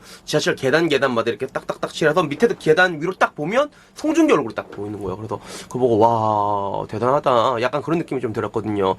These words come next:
근데 그때 아마 광고가 정확하게 십일 번가가 론칭을 한 것 같더라고요, 태국에. 그래서 그 남자 모델을 송중기를 썼고, 그리고 여자 모델은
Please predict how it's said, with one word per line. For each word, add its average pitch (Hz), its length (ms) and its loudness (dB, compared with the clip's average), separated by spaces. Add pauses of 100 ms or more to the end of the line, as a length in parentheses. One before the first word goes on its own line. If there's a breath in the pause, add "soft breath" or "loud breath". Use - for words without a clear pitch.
(340 loud breath)
근데 160 180 2
그때 196 1080 2
아마 156 220 2
광고가 147 400 -2
정확하게 135 640 -2 (160 loud breath)
십일 339 340 0
번가가 143 800 2
론칭을 175 420 -2
한 208 140 -6
것 233 60 2
같더라고요, 107 400 -2
태국에. 117 500 -4
그래서 202 320 0 (460 loud breath)
그 139 520 6 (100)
남자 180 400 4
모델을 139 580 0
송중기를 208 480 -2
썼고, 127 320 -8
그리고 127 320 0
여자 240 240 4
모델은 147 440 0